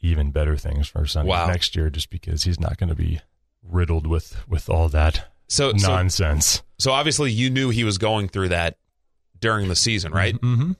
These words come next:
Speaker 2: Uh, what kind of challenge was that for Sonny to battle through that in between starts and then go out there and then throw six, seven, eight great innings consistently?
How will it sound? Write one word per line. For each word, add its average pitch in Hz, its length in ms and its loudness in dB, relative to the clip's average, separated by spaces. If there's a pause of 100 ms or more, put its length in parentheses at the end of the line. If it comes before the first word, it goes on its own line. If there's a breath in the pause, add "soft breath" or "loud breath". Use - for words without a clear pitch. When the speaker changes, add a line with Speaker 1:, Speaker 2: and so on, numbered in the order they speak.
Speaker 2:
Uh, 120 180 0 (360)
what 101 320 -4
kind 123 160 -2
of 107 60 -2
challenge 113 460 0
was 98 280 0
that 101 200 0
for 98 120 -4
Sonny 95 540 0 (560)
to 95 560 0 (540)
battle 104 280 -2
through 113 300 -2
that 95 300 0 (240)
in 113 140 -4
between 110 300 -2
starts 110 320 0
and 104 120 -2
then 101 60 -2
go 120 200 2
out 127 220 -2
there 107 280 0
and 107 160 -2
then 101 120 -2
throw 104 640 0
six, - 420 -2
seven, 104 360 0 (100)
eight 117 240 -2
great 110 360 -2
innings 101 400 0
consistently? - 720 -4